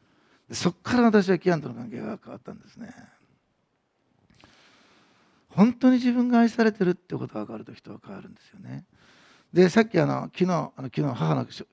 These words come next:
あの、記念会をしましたけど、母はあの、お父さんが五歳の時に亡くなって、大変苦しいとこ通って、でも教会に来て、あの、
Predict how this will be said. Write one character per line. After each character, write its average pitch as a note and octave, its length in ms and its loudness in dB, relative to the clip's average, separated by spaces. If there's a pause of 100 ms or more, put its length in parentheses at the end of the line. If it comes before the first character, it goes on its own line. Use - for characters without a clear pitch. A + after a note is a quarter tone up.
(160)
あ - 40 -20
の、 A3+ 140 -16 (540)
記 - 80 -4
念 D3+ 100 0
会 C#3+ 100 -2
を C#3+ 40 -2
し C#3+ 100 -8
ま D#3 80 -4
し C#3 40 -8
た B2+ 40 -12
け B2 80 -10
ど、 A#2+ 260 -6 (400)
母 F#3 280 2
は D3+ 320 2
あ A#2+ 80 -4
の、 A2+ 420 -8 (240)
お A#2 80 -10
父 D3 160 -2
さ B2+ 120 -6
ん - 40 -6
が A2 60 -8
五 D3+ 140 -2
歳 E3+ 100 -2
の C#3 60 -4
時 A2+ 140 -10
に G#2+ 40 -14
亡 G#2 100 -16
く G#2 60 -16
な G#2 100 -14
っ - 40 -20
て、 - 360 -6 (460)
大 C3 200 0
変 E3 180 0
苦 D3+ 180 -4
し C3 60 -4
い - 40 -14
と B2+ 80 -6
こ A2 100 -10
通 A#2 120 -12
っ A2 60 -10
て、 - 360 -12 (720)
で D#3 80 0
も C3+ 200 0
教 F3 180 -2
会 F3 160 2
に E3+ 80 -4
来 D#3 100 -18
て、 B2 340 -4 (600)
あ G2+ 160 -16
の、 G2+ 440 -16